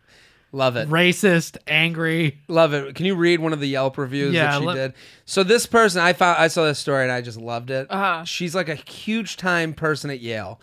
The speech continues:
Speaker 1: She has been out in front of, like, like, sensitivity stuff at the colleges, like, "You can't say this, you can't," you know, like, basically word police shit,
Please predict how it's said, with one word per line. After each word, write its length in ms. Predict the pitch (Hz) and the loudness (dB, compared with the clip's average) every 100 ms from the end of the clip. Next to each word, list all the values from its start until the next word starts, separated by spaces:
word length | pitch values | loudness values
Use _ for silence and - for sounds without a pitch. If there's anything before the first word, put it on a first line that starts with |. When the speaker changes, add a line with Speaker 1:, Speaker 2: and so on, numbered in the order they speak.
| - - _ _ | -20 -20 _ _
Speaker 1:
She 340 | - - 185 | -6 0 2
has 220 | 175 156 151 - 147 - | 4 2 -6 -16 -8 2
been 260 | 185 196 175 | 4 4 2
out 280 | 170 180 | 2 2
in 100 | 180 | -2
front 380 | 156 - 160 156 | -6 -2 0 0
of, 180 | 139 127 | -4 -6
like, 360 | 131 127 123 - _ _ _ _ _ | -4 -6 -6 -14 _ _ _ _ _
like, 240 | 147 139 - | -6 -6 -8
sensitivity 840 | - 165 160 160 - 170 156 160 | -2 0 0 -6 -2 -2 -2 -4
stuff 380 | 147 170 156 156 | -2 -2 -2 -4
at 80 | 143 | -10
the 60 | |
colleges, 580 | 139 147 147 151 156 147 | -4 0 0 0 -2 -2
like, 280 | 135 131 - _ _ _ _ | 0 -2 -4 _ _ _ _
"You 80 | 123 | -14
can't 260 | - 120 | -8 -8
say 160 | - 113 | -8 -6
this, 280 | 143 180 - | -2 -2 -2
you 60 | |
can't," 240 | 147 139 139 | -8 -8 -6
you 80 | 160 | -4
know, 140 | 143 | -2
like, 200 | 139 127 | -2 0
basically 340 | 226 208 - | 2 2 0
word 260 | 147 160 156 | 0 0 0
police 280 | 147 139 120 | -4 -8 -8
shit, 360 | - 117 98 | -10 -12 -14